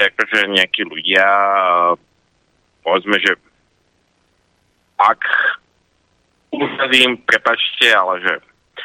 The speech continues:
ak nejakí priemerní ľudia proste niečo robia, tak, eh, sú pre ľudí proste úžasní a toto je ten problém, že my nemáme v podstate akože nejaké vyššie mety,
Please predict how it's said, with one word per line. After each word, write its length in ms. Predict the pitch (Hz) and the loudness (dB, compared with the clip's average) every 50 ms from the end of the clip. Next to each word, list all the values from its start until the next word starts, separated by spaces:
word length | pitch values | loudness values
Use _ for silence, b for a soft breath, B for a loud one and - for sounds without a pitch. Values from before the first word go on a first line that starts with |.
| B B B B B B B B | B B B B B B B B
ak 160 | - 123 127 | -2 -2 0
nejakí 320 | 127 135 127 123 - - 110 | 0 0 0 0 0 -4 -4
priemerní 480 | - - 117 113 120 113 110 113 95 | -4 -2 0 0 0 0 0 -2 -2
ľudia 480 | 85 92 92 98 98 98 98 95 92 - | -2 -2 0 2 2 4 4 2 2 -2
proste 480 | - - - 87 - - - - - | -6 -10 -10 -10 -10 -14 -16 -8 -4
niečo 320 | 101 92 90 85 - - - | -4 -2 -2 -2 -4 -4 -4
robia, 480 | - 90 - - 98 95 92 95 92 90 - - - | -4 -6 -2 0 2 2 2 0 -2 -8 -14 -10 -10
tak, 160 | 104 - - | -10 -8 -4
eh, 460 | - 98 95 92 92 90 90 87 80 - - _ _ _ _ _ _ _ _ _ _ _ _ _ _ _ _ _ _ _ _ - | -2 0 0 2 2 2 0 0 -2 -6 -10 _ _ _ _ _ _ _ _ _ _ _ _ _ _ _ _ _ _ _ _ 0
sú 160 | - - 117 | 0 0 0
pre 160 | - - 110 | -2 -2 -2
ľudí 320 | 101 104 110 104 104 104 - | 0 0 -2 -2 -2 -2 -2
proste 400 | - 107 95 - - 110 101 87 | -4 -4 -4 -2 0 0 0 0
úžasní 720 | 107 107 98 107 110 104 - - 117 107 104 104 107 107 - B B B B B B _ _ _ _ _ _ _ _ _ | -2 -2 -2 0 -2 -2 -4 -4 -2 0 0 0 0 -2 -4 B B B B B B _ _ _ _ _ _ _ _ _
a 400 | - 98 98 98 101 104 101 98 - - | 2 4 4 6 6 6 4 2 0 -2
toto 240 | 107 101 - - | -4 -2 0 -2
je 80 | 113 101 | -2 0
ten 180 | 95 92 92 87 | 0 -2 -2 -4
problém, 480 | - - 95 90 92 98 95 95 98 92 | -4 -4 -4 0 2 0 0 0 -2 -2
že 320 | 95 98 95 92 92 90 - _ | 0 0 2 2 0 0 -4 _
my 120 | - 110 110 | -4 -2 0
nemáme 420 | 110 110 107 110 110 110 110 104 - | 0 2 2 2 2 2 2 -2 -2
v 80 | _ | _
podstate 480 | - 90 - - 107 98 - 101 92 87 | -8 -10 -6 -6 -4 -2 0 0 0 0
akože 460 | - - - - - - 98 95 - - | -2 -6 -12 -20 -14 -12 -12 -12 -12 -10
nejaké 800 | 104 98 92 90 90 87 87 87 87 82 - _ _ - - 95 92 | -6 -4 -4 -2 -2 -4 -6 -8 -10 -12 -14 _ _ -6 -4 -4 -4
vyššie 400 | 85 85 82 - - - - 98 | -4 -8 -10 -6 -4 -2 -2 0
mety, 400 | 90 90 92 90 90 - - 95 | 0 0 0 0 -2 -4 -6 -6